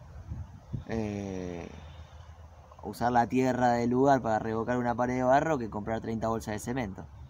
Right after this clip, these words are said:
Pero más allá de los materiales que hacen a, al bajo impacto ambiental en todo sentido,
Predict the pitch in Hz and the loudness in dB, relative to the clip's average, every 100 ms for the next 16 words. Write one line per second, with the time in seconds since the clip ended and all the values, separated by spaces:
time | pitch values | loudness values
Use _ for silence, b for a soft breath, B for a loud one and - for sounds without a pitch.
0 | - - 113 117 156 170 151 170 165 151 | -18 -4 0 4 4 2 -2 0 4 4
1 | 139 131 139 147 170 143 117 127 131 151 | 4 2 4 4 6 4 2 2 4 4
2 | - 120 120 - - 98 98 98 95 92 | 2 -4 -4 -10 -6 -4 -4 -4 -4 -6
3 | 90 - 107 117 - 120 113 127 123 117 | -8 -4 0 0 0 -2 0 -2 0 -2
4 | 113 113 104 139 123 113 135 123 - 123 | -2 -4 0 0 0 0 -2 -2 -4 -4
5 | 139 127 120 | 2 2 2